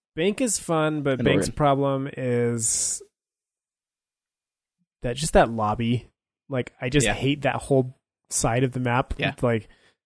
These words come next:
Speaker 1: I hate being over there, so it's, like, just something I'm always trying to avoid. And then, like, the runouts on Bank are really annoying.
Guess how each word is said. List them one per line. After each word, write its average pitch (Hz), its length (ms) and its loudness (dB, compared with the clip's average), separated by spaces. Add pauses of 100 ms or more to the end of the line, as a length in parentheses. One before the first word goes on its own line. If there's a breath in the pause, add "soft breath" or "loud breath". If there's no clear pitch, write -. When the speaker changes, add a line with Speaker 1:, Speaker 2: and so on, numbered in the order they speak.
Speaker 1:
I 123 100 -4
hate 123 300 0
being 123 220 -2
over 147 200 0
there, 156 240 2
so 143 180 0
it's, 120 140 -6
like, 117 300 -4
just - 180 -2
something 120 220 -2
I'm 117 80 0
always 120 200 2
trying 123 220 -2
to 120 60 2
avoid. 113 520 0
And 135 140 0
then, 131 140 0
like, 139 160 2
the 127 80 0
runouts 117 400 -2
on 139 160 0
Bank 139 200 -2
are 147 60 0
really 143 220 2
annoying. 147 400 -2